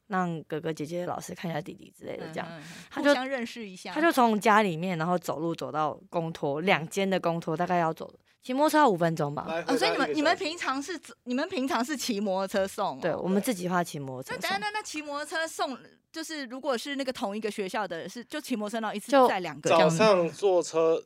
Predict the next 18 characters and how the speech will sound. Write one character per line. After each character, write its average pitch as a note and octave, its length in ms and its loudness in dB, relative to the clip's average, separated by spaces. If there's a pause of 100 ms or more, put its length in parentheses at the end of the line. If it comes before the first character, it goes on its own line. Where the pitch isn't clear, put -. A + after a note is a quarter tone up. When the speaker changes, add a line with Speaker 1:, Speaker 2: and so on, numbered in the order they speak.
Speaker 3:
就 G#3 120 -8
是 G3 60 -4
坐 F3 240 -4
车 C#3 220 0
去， A2+ 340 -10
Speaker 2:
嗯。 E3+ 260 0 (180)
Speaker 3:
因 D#3+ 140 -10
为 D#3+ 260 -2
我 B2 160 -6
开 D#3 200 4
车 D3+ 180 0
或 C#3 380 0
阿 A#2 100 -8
公 B2 220 -6
开 G#2+ 200 -8
车 - 180 -14
嘛。 F#2 80 -14
Speaker 2:
对。 F3+ 80 2